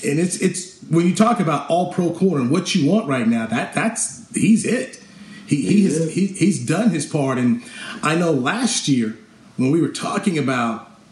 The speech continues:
Speaker 1: the Cowboys after the season and looking at the draft, and we said, "This is a team devoid of blue chip players." And, and, it, and that was a fact at the time. There were no
Speaker 2: Yeah.
Speaker 1: blue chip players on the football team.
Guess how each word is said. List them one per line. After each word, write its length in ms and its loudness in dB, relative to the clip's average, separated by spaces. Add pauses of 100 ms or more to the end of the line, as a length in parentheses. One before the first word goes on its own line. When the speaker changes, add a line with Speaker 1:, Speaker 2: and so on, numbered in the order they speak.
Speaker 1:
the 100 -2
Cowboys 580 -2
after 280 -2
the 80 0
season 400 2
and 100 2
looking 260 2
at 80 0
the 80 -6
draft, 360 -4
and 80 0
we 60 2
said, 320 -4
"This 200 2
is 80 2
a 100 0
team 460 -2
devoid 520 2
of 140 -2
blue 220 2
chip 260 -4
players." 640 -6 (540)
And, 200 0
and, 140 4
it, 140 -2
and 80 2
that 100 2
was 140 2
a 40 -2
fact 420 -4
at 100 -8
the 80 0
time. 320 -4
There 100 0
were 80 2
no 140 4
Speaker 2:
Yeah. 80 0
Speaker 1:
blue 220 4
chip 220 -2
players 260 -2
on 80 -2
the 80 -2
football 320 -2
team. 260 -2